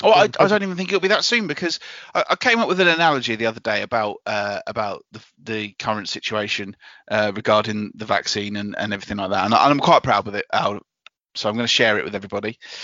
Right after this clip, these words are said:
Speaker 1: Um, basically, with the vaccine being discovered,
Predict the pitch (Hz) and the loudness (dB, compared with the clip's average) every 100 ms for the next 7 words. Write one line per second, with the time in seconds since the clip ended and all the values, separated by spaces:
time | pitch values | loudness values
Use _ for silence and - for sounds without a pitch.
0 | - - - 170 - 135 139 139 135 _ | -12 -10 -12 -12 -2 2 4 2 -4 _
1 | _ _ _ _ - - - 220 220 - | _ _ _ _ -20 -18 0 2 2 0
2 | - 120 120 185 196 185 - - 135 120 | -2 -2 2 2 2 2 0 -2 -6 -4
3 | 123 117 113 - 107 101 101 | -4 -6 -6 -6 -6 -6 -12